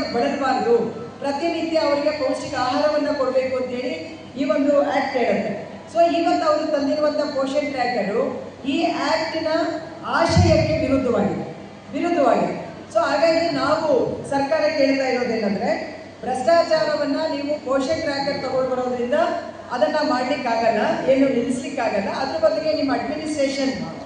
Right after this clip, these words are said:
ಏನಿದೆ ಅದನ್ನ ನೀವು ಸ್ಟ್ರಿಕ್ಟ್ ಮಾಡ್ಬೇಕು. ಅದನ್ನ ಬಿಟ್ಬಿಟ್ಟು ಪೋಷಣ್ ಟ್ರ್ಯಾಕರ್ ಆಗಿ ಫಲಾನುಭವಿಗಳಿಗೆ ನಾವೇನು ಇವತ್ತು ಬೆನಿಫಿಟ್ ಕೊಡ್ತಾ ಇದೀವಿ, ಆ ಬೆನಿಫಿಟ್ ಅನ್ನ ನಿಲ್ಲಿಸುವಂತ ಕಾರ್ಯವನ್ನ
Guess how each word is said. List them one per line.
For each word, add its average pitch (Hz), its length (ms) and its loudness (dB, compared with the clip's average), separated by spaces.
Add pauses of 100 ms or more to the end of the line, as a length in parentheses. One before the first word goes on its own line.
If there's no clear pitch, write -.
(180)
ಏನಿದೆ 311 340 4
ಅದನ್ನ 294 360 0
ನೀವು 277 200 0
ಸ್ಟ್ರಿಕ್ಟ್ 262 340 -6
ಮಾಡ್ಬೇಕು. 233 440 -2
ಅದನ್ನ 247 340 0 (100)
ಬಿಟ್ಬಿಟ್ಟು 285 720 0 (160)
ಪೋಷಣ್ 320 360 4
ಟ್ರ್ಯಾಕರ್ 285 400 0
ಆಗಿ 269 320 -2
ಫಲಾನುಭವಿಗಳಿಗೆ 285 800 0
ನಾವೇನು 262 360 0
ಇವತ್ತು 262 280 0
ಬೆನಿಫಿಟ್ 240 420 -6
ಕೊಡ್ತಾ 233 260 -4
ಇದೀವಿ, 214 520 -2 (260)
ಆ 269 180 0
ಬೆನಿಫಿಟ್ 330 460 -2
ಅನ್ನ 311 140 2 (100)
ನಿಲ್ಲಿಸುವಂತ 269 560 -2
ಕಾರ್ಯವನ್ನ 262 640 -2